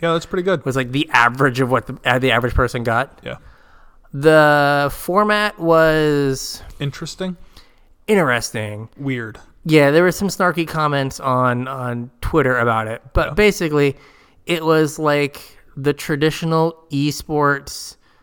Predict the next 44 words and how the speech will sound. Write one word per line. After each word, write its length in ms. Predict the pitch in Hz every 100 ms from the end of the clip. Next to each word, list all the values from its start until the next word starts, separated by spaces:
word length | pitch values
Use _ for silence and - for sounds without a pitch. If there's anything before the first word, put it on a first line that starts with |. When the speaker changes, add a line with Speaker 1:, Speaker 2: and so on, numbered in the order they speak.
| _ _ 127
Speaker 2:
double 440 | 117 131 139 143 143
elimination 760 | 131 139 127 117 - 185 196 185 - - - -
Speaker 1:
Mm-hmm. 100 | 160
Speaker 2:
structure. 520 | 131 185 - 220 220 _ _ -
And 160 | 151
so 360 | - 156 151 151
it 220 | 156 151
started 320 | - 170 170
off 180 | 190 185
with 80 | 220
a 60 | 226
draft. 400 | 165 127 147 -
There 80 | 156
was 100 | 135
a 40 |
lot 140 | 143
of 60 | 151
people 260 | 160 160 151
that 160 | 147
were 180 | 143 139
afraid 400 | 135 - 143 139 139
that 120 | 135
draft 340 | 139 131 -
wouldn't 140 | 151 143
be 60 |
part 240 | 147 160 156
of 80 | 151
Worlds. 460 | 123 117 151 - - -
Speaker 1:
Right. 240 | 127 117 _
Speaker 2:
And 160 | - 151
draft 400 | 131 135 143 -
was 320 | 160 143 139 -
a 60 | 165 _
teeny 340 | - 220 220 233
tiny, 400 | - 208 202 220 _ -
eeny 300 | 339 370 381
weeny, 380 | 370 339 302 294 _
itsy 300 | - 269 -
bitsy 380 | 226 226 - 202
part 240 | - 196 190
of 300 | 180 170 170
Worlds. 560 | 147 131 113 139 - -
Speaker 1:
Well, 240 | 165 147
it, 140 | 143